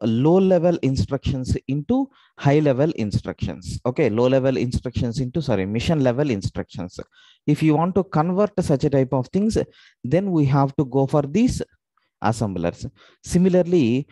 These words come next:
compilers. Compiler's job is also same, which is used to convert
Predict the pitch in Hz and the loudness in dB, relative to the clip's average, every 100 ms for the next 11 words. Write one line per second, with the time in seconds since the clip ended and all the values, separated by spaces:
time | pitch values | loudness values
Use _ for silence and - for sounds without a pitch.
0 | _ _ - 143 143 131 101 98 - 160 | _ _ -2 0 2 2 2 0 -2 -4
1 | 175 196 202 185 151 143 151 151 143 147 | -2 0 2 2 0 0 0 2 2 0
2 | 135 185 165 123 104 - 127 143 143 143 | 0 -2 0 0 0 -2 -2 0 2 2
3 | 147 147 143 143 - 117 135 143 117 | 2 2 0 -2 -2 -2 2 2 2